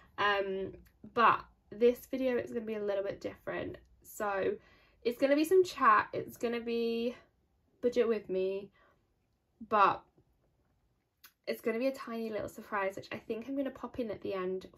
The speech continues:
for you guys, um, so make sure you keep an eye out. I was really nervous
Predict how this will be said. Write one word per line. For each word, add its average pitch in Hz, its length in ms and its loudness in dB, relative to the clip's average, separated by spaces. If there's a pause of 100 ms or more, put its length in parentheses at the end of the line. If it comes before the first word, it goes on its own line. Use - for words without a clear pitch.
for 196 280 -2
you 180 120 -6
guys, - 380 -8 (480)
um, 190 440 2 (180)
so 233 60 -12
make 214 260 -8
sure 214 220 -6
you 208 100 -6
keep - 220 -18
an - 80 -12
eye 190 240 -2
out. 185 380 0
I 202 120 -2
was 220 160 -6
really 240 220 0
nervous 214 640 -2